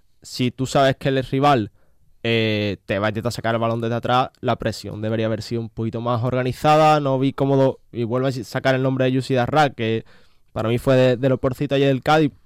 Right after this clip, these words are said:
sobre todo porque no apareció ni a la hora de sacar el balón, como he dicho antes, ni en este caso a la hora de, de la presión. Veremos contra, contra Las Palmas. Si ganas allí, este punto no es bueno, es buenísimo, porque te, te agar-, te sigues agarrando a la zona alta,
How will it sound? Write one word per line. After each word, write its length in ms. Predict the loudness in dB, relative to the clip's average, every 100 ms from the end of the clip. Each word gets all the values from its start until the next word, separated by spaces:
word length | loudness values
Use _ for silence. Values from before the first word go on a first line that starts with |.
| -6
sobre 220 | -4 0
todo 100 | 0
porque 240 | 0 0
no 80 | 0
apareció 480 | 2 0 0 2 2
ni 240 | 2 0
a 60 | 2
la 80 | 2
hora 160 | 2
de 80 | 2
sacar 260 | 0 -2 0
el 60 |
balón, 220 | 0 -2
como 140 | 0 -2
he 20 |
dicho 140 | 0 -2
antes, 180 | 0
ni 140 | 0 0
en 60 |
este 440 | 0 0 2 2 -2
caso 420 | -4 -4 -2 -4 -6 _ _ _
a 100 | 0
la 80 | 2
hora 160 | 4 4
de, 560 | 4 4 2 2 0 -2
de 180 | 0
la 100 | 0
presión. 380 | 0 -4 -6 -8 -12 _ _ _ _ _ _ -12
Veremos 380 | -2 2 4 2
contra, 680 | 2 -2 4 6 6 6 4
contra 340 | 2 0 2 2
Las 120 | 2
Palmas. 520 | 2 2 4 2 2
Si 200 | 0 -2
ganas 280 | 0 0 2
allí, 380 | 2 2 0 -4 _
este 240 | -6 -6
punto 320 | -4 -4 -4 -2
no 120 | -2
es 40 |
bueno, 220 | 0 -2
es 80 | -2
buenísimo, 480 | -2 -2 -2 -4 -6 -12 _ _ _
porque 480 | -12 -8 -6 -6 -10 _ _ _
te, 220 | -6 -6
te 80 | -4
agar-, 300 | -2 -2 -4
te 100 | -6
sigues 240 | -4 0
agarrando 340 | 0 0 0 0
a 40 |
la 80 | 0
zona 240 | 0 0
alta, 320 | 2 2 0